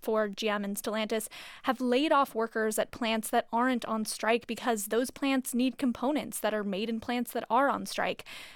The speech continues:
So far, the U A W has rejected all three companies' proposals, but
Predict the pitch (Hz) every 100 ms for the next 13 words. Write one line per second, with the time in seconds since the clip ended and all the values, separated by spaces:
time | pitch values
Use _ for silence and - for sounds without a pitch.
0 | - - 294 320 302 277 262 269 254 247
1 | 262 254 262 262 240 - 226 226 226 -
2 | 240 226 - 226 226 240 - 240 233 233
3 | 208 233 - 226 262 339 330 - 254 -